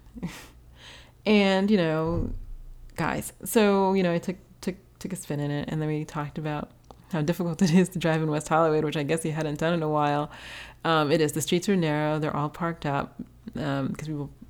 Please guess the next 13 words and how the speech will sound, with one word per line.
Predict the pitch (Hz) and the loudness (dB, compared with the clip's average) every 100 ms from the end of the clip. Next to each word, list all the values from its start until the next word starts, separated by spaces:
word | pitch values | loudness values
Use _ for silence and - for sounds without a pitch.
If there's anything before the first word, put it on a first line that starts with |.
| - | -12
'cause | 160 143 | -10 -6
there's | 151 139 | -6 -4
way | - | -4
more | - - | -4 -6
cars, | - - - | -8 -8 -6
obviously, | - - - - 139 | -6 -6 -6 -4 -4
than | 135 139 135 - - - - - 147 - - | -2 -4 -4 -8 -12 -20 -12 -8 -6 -6 -8
the | 139 147 143 139 - | -6 -4 -2 -4 -6
neighborhoods | - 147 135 135 131 | -6 -4 -4 -4 -4
originally | 139 143 139 139 135 - | -4 -4 -4 -4 -4 -6
accounted | 131 143 143 - | -4 -4 -4 -6
for. | - - 147 - - - - - - | -6 -6 -8 -10 -18 -20 -20 -20 -12
Um, | 160 156 147 139 | -4 -2 0 -2